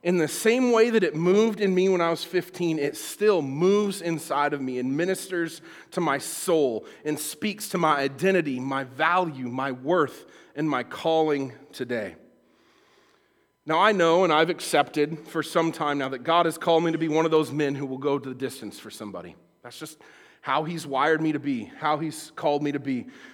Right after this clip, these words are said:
to put in the hard work, to frustrate some people along the way, to tear up some roofs and cut in line so that my friends can encounter Jesus along the way, because I know that he wants them in the family.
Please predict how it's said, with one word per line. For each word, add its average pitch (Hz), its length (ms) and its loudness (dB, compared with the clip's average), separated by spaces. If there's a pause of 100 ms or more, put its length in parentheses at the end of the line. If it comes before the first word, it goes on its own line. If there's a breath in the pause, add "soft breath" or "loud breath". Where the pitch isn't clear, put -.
to 170 100 -8
put 196 200 4
in 190 100 6
the 175 80 4
hard 165 400 6
work, 135 360 0
to - 100 -4
frustrate 180 560 2
some 160 160 -2
people 160 320 -4
along 151 320 2
the 143 40 0
way, 127 380 -2 (380 loud breath)
to 160 80 -6
tear 185 320 6
up 170 160 2
some 170 260 0
roofs 160 460 2
and 120 180 -6 (320 loud breath)
cut 196 300 2
in 175 180 2
line 156 400 4
so 151 140 -4
that 143 100 -2
my 151 180 2
friends 143 520 -2
can 147 120 -6
encounter 139 520 -4
Jesus 139 640 -6 (400 loud breath)
along 143 340 2
the 139 60 0
way, 135 260 2
because 135 300 -4
I 131 100 2
know 147 420 4
that 139 120 -6
he 165 240 -10
wants 151 400 -4
them 123 400 -6
in 143 140 -4
the 127 60 -4
family. 107 480 -10